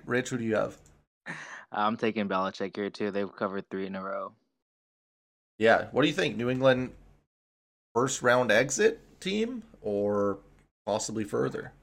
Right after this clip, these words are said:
Speaker 1: Division round?
Speaker 2: They're, they're getting the Bills that first round matchup.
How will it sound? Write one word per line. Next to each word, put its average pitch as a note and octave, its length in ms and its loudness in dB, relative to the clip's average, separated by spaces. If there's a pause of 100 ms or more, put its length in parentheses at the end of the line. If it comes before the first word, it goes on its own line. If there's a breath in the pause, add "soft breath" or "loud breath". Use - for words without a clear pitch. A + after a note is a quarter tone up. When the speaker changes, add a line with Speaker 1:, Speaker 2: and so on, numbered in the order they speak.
Speaker 1:
Division A#2+ 420 -2
round? F3 380 -4
Speaker 2:
They're, D3 240 2 (480)
they're D3 120 2
getting F3+ 220 4
the G2+ 100 4
Bills A#2 360 2
that G2 220 -2
first G#2 240 -6
round F#2+ 200 -4
matchup. - 420 -6